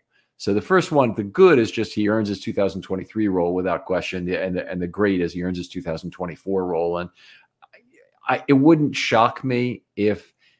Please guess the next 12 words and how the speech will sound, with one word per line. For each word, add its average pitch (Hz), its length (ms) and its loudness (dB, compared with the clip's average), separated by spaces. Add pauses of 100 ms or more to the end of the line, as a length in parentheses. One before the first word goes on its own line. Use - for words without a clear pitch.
he 113 160 -2
signs 101 480 2
another 95 840 2
kind 98 200 -2
of 90 80 -6
a 90 80 0
one-year, 101 800 0
three 107 340 -6
million 107 360 -2
dollar 101 320 2
deal, 95 540 -2
or, 92 320 -2